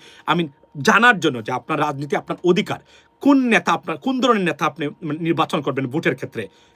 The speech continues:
কেন করবেন না, কেন করবেন, কাকে দিলে কি হবে, কাকে দিলে কি হব-, মানে, আহ,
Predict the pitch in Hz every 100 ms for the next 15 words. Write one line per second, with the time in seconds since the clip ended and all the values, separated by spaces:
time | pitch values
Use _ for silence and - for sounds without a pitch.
0 | _ _ - 240 269 262 214 226 247 -
1 | 240 208 180 135 120 98 _ _ 233 -
2 | 262 247 240 247 254 156 - - - 190
3 | 202 185 175 185 160 - 160 143 - 165
4 | 180 170 160